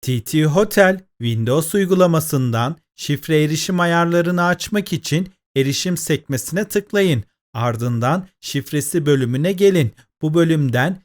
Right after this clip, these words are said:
şifrenizi filtreleyebilirsiniz.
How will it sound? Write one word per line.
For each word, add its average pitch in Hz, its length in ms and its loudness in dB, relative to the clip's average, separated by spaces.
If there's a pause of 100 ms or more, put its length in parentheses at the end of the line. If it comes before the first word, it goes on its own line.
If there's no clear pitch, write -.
şifrenizi 156 680 -2
filtreleyebilirsiniz. 165 1400 0